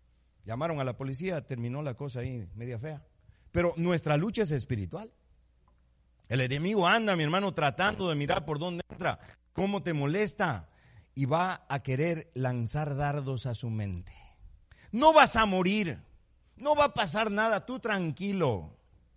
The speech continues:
Va a ser nada más un momento que, de diversión,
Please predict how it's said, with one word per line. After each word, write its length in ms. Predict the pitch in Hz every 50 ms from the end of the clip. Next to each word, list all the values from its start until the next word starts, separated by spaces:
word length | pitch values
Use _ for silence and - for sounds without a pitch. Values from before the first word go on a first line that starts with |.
| _ _ _ _ _ _ _ _ _ _ _ _ _ _ - -
Va 60 | 214
a 40 | 208
ser 140 | 185 233 233
nada 240 | 226 233 233 226 220
más 220 | 220 226 202 185
un 120 | 220 214
momento 640 | 202 180 170 165 170 185 190 185 175 147 135 147 131
que, 180 | - 131 127 120
de 140 | 120 147 139
diversión, 840 | 135 135 127 131 123 120 104 - - 143 147 135 120 95 80 82